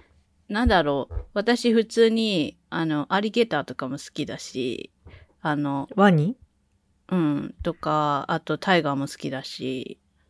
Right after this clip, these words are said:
Speaker 2: あ、私爬虫類は好きだよ。あのー、ヘビとか。
Speaker 1: うん。あ、あ、なんか別にスネークは別にいいけど、嫌いじゃないけど、なんか欲しいとは思わない。
Speaker 2: うん。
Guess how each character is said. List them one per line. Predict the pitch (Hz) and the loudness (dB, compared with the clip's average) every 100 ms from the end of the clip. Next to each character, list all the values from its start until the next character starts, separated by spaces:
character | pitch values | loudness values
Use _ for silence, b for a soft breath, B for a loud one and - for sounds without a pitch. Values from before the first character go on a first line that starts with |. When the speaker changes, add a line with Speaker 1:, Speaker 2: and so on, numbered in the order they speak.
| _ - | _ -4
Speaker 2:
あ、 | 254 | 0
私 | 294 311 | 0 0
爬 | 277 | -2
虫 | 277 587 523 | 6 10 12
類 | 214 180 | 10 6
は | 170 | 2
好 | |
き | - 175 | -6 -6
だ | - | -4
よ。 | - - | -6 -4
あ | 180 | -4
の | 165 170 165 160 160 165 | -4 -6 -6 -6 -6 -6
ー、 | - - | -10 -14
ヘ | - 214 | -2 -2
ビ | 160 | -2
と | - | -12
か。 | - 269 247 185 165 _ _ _ _ _ _ _ _ | -4 -2 -2 -4 -14 _ _ _ _ _ _ _ _
Speaker 1:
う | 190 | 2
ん。 | 202 196 190 180 | 4 4 4 2
あ、 | - 226 254 247 - | 6 8 8 6 4
あ、 | 269 302 | 4 4
な | 247 277 | 4 4
ん | |
か | 220 | 4
別 | 202 254 294 | 2 0 -2
に | |
ス | 285 277 | -2 4
ネ | 349 | 4
ー | 494 | 4
ク | - | 8
は | 208 185 180 _ _ _ _ _ | 8 8 4 _ _ _ _ _
別 | 247 269 - | 0 0 -2
に | - | 4
い | 311 330 | 6 6
い | |
け | - 175 | 4 2
ど、 | 156 165 156 135 - _ _ _ _ - | 6 4 4 0 -8 _ _ _ _ -4
嫌 | 254 294 | 6 8
い | 330 | 8
じ | 339 | 6
ゃ | |
な | 294 269 | 8 6
い | 269 | 4
け | 180 | 4
ど、 | 170 165 | 6 6
な | 160 | 4
ん | |
か | - 147 - | 0 -2 0
欲 | 175 | 0
し | 240 | 0
い | 226 | 0
と | - | 0
は | 127 | -2
思 | 120 123 | -4 -8
わ | |
な | 82 - | -8 -12
い。 | - _ _ _ - | -18 _ _ _ 0
Speaker 2:
う | 220 | 2
ん。 | 247 269 269 262 233 185 175 | 4 4 4 4 4 4 0